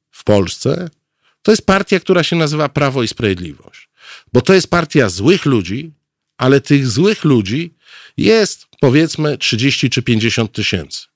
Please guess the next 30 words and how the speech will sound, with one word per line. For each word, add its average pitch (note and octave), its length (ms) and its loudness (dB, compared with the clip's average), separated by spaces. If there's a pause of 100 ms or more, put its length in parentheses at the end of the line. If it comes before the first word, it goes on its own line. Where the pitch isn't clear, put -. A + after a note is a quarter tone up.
(100)
Tak, C#3+ 280 -2
to B2 120 0
są C3 180 0
źli A2 180 -2
ludzie. F2+ 280 -8 (540)
Świadomie, D#3+ 600 2
nieświadomie A#2 640 -2
czynią B2+ 440 0
zło. F#2+ 320 -6
Rozwalają C3 640 -2
to B2+ 140 -4
państwo, B2+ 640 -4 (440)
e, G#2+ 340 0
dzielą C#3+ 420 0
nas, B2 360 -4
niszczą C#3+ 420 0
instytucje, B2 880 0 (420)
e, A2+ 260 2
m, G#2+ 240 -2 (220)
niszczą, C3 640 -2
cofają D3 600 -2
nas, C3 400 -6
e, A#2 320 0
do, A2+ 400 -4
wyciągają C3 920 -2
nas, A#2+ 300 -6 (340)
e, A2+ 240 0
z - 80 -8
kultury A2 400 2
europejskiej. F#2 800 -8